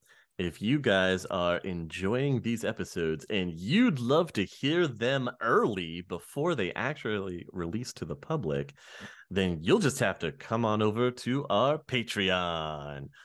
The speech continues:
Come join us at patreon dot com slash critical underscore hits. For just five dollars a month, you'll get to hear all of these beautiful episodes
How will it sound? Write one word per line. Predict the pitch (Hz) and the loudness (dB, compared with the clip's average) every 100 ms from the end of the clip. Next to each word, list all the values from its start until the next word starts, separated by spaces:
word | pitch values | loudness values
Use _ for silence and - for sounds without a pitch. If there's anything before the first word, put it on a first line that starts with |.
| - - _ - | -20 -20 _ 0
Come | 151 170 | 2 4
join | 123 147 117 | 6 6 6
us | 95 - - | 2 0 -6
at | 85 76 - _ - | -6 -6 -14 _ -2
patreon | 139 139 131 135 139 107 | -2 2 4 4 2 2
dot | 110 156 - - | 0 0 -2 2
com | 127 95 82 76 76 | 4 6 4 0 -4
slash | 67 - 82 60 - - | -8 0 0 0 -6 -12
critical | - 139 143 147 - | -4 -4 -2 -2 2
underscore | 135 131 - - 135 131 127 | 4 2 0 0 2 2 2
hits. | - - - | 0 -2 -6
For | - 101 | -6 -4
just | 101 95 - _ - | -2 -2 -6 _ 4
five | 226 131 101 | 6 6 4
dollars | 107 101 90 82 | 4 4 4 0
a | 82 | -2
month, | 92 170 220 - _ - - - | 0 0 0 -14 _ -20 -20 -14
you'll | 90 123 185 170 | -4 2 4 2
get | 135 113 98 - - _ _ _ _ | -2 -4 -6 -6 -18 _ _ _ _
to | - | -10
hear | 87 - 117 110 107 - _ _ _ | -10 -2 0 2 0 -2 _ _ _
all | - 175 160 143 101 | 6 8 8 4 2
of | 90 | -4
these | 87 82 78 - 85 78 | -6 -6 -8 -12 -12 -10
beautiful | 92 120 101 87 - 78 78 80 | -4 2 2 2 0 -2 -2 -6
episodes | 85 - - 80 73 73 - | -8 -6 -6 -4 -4 -6 -10